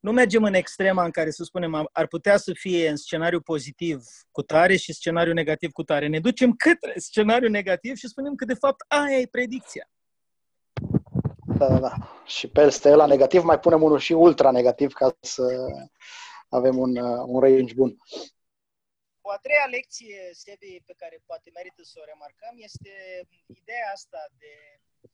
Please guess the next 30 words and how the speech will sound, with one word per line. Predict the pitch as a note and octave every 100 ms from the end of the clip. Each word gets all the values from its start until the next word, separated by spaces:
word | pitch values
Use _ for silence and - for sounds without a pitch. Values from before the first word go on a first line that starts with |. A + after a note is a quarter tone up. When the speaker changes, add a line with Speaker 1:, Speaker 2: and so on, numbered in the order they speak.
| - _ _
Speaker 1:
legată | E3+ G3 G3+
de | F#3
faptul | F#3+ -
că | _
oamenii | F3+ G3 G3+ G3 F#3+ F3+ _ _ _ F3
în | _
panică, | - D#3+ E3 F#3 G#3 G#3+ F#3+
în | E3+
frică, | E3+ F3 G3 G3+
se | F3+ _ F#3 F3 E3+ E3 D#3+ D#3 D3+ _ _ _ _ _ _
contrag, | _ F#3 E3+ _ G#3+ A#3 - _ _ _
se | _ _ D#3 D3+ D3 D3 C#3 C#3 - _ _ _ _
închistează, | _ D3+ _ _ _ - A3 F3+ D3
se | _
orientează | D3+ D3+ - F3 A3
către | F3 F3+ _ E3
in-, | D3+ D3 _
uh, | C#3 C#3 C#3+ D#3
interior | _ D3+ C#3 C#3+ E3 G3
și | _ _ F3
nu | G3+
neapărat, | G3 F3+ E3+ D#3+ F3 _ _
uh, | E3 D#3 D3+
mai | D3+ D#3+
au | E3+ D#3 D3+ _
timp, | F#3+ G#3 _
răbdare, | D#3 D#3 F3+ E3+
energie, | D3 C#3+ _ F#3
resurse | D#3 _ F3 _ _ E3+
să | - -